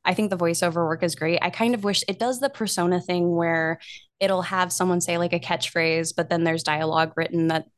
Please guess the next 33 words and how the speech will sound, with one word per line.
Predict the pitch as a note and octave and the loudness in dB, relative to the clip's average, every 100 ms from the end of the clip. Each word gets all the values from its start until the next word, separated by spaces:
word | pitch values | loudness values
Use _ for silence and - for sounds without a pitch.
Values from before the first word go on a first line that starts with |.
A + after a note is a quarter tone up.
| - | -4
it's | E3 F3 | -2 0
not | D#3 - | 0 0
voiced | D#3 - E3 | -2 0 0
over. | D#3+ E3+ - | 0 0 0
I | F3+ | -2
wish | A3 B3 - | 0 -2 -2
the | G3+ | -2
whole | G3 | -2
thing | F3 E3 E3 | 0 0 2
was | D#3+ E3 E3 | 2 0 -2
voiced, | - F3 F3 - - | -2 0 0 -2 0
but | D#3+ - | 0 0
it's | F3+ - | -2 -2
still | - G3+ | -2 -2
great. | E3 E3+ - - - _ | 0 -2 -2 -10 -18 _
The | G#3+ | -2
thing | G#3+ G#3+ A#3+ | -2 -2 0
about | A3 E3 F3 | 2 0 0
this | G3 - | -4 -4
game, | G#3+ G#3+ G#3+ G#3 - - _ _ - - _ _ _ - | -2 0 0 -2 -10 -20 _ _ -20 -20 _ _ _ -4
it's, | G3 G#3 - - - | -2 0 -2 -2 -2
the | A3 | -2
artwork | - A3 A#3 A#3+ | 0 0 -2 -2
is | A#3+ G#3 | -2 -2
incredible, | F#3+ E3 E3+ F3+ G#3 G#3+ - | 0 0 0 0 0 0 0
and | G3+ G3+ - _ _ - | 0 0 -4 _ _ 0
it, | G3+ - | 0 0
whenever | F#3+ G#3+ G#3 C4+ | -6 -4 0 0
I | C4 | 0
first | - G#3 | -2 -2
started | - G#3 G3 | -2 -2 -2
playing | F3 F3+ | -2 0
it, | F#3 | 2